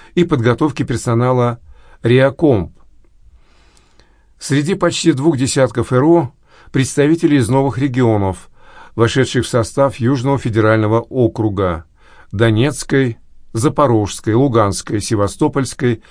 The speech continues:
и Херсонской организации. В ходе занятий рассмотрены правовые основы контрольно-ревизионной работы, роль К Р К в выполнении уставных задач,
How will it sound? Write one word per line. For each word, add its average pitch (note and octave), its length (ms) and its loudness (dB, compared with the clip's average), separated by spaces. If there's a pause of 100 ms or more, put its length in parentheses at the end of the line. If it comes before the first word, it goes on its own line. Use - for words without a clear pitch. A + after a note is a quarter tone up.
(240)
и D#3 100 2
Херсонской B2+ 680 0
организации. G2 960 -2 (1400)
В - 80 -20
ходе E3+ 320 4
занятий D#3+ 420 2
рассмотрены C3+ 720 2
правовые C3+ 480 2
основы B2+ 380 2
контрольно-ревизионной A#2+ 1300 2
работы, G#2+ 600 0 (460)
роль D3 360 4 (320)
К D3 280 2
Р B2 200 0
К B2 440 0 (460)
в C3 60 -2
выполнении B2+ 640 4
уставных A#2+ 640 0
задач, G2 640 -4